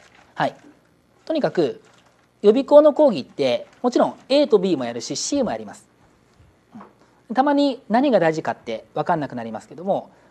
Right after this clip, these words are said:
取説はもう基本AとBばっかり載ってますから、取説見てもらうと、あ、授業でやった内容の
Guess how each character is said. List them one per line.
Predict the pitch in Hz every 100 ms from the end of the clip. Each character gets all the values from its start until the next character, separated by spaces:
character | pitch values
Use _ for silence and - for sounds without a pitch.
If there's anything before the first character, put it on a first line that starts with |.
| -
取 | 254 262
説 | 269 226
は | 285
も | 196
う |
基 | 151
本 | 180 190 -
A | 269
と | 277 180
B | 156
ば | 123
っ | 120
か | 170
り | 127 -
載 | 123
っ |
て | 139
ま | 127
す | -
か | 143
ら、 | 131 - _ _ _ _ _ _ -
取 | 247 254
説 | 240
見 | 254 247
て |
も | 202
ら | 175
う | 156
と、 | - 180 - -
あ、 | 190 - - _
授 | 175 233
業 | 302 320 233
で | 202 120 - -
や | 170
っ | 170
た | 190
内 | 180 175
容 | 180
の | 156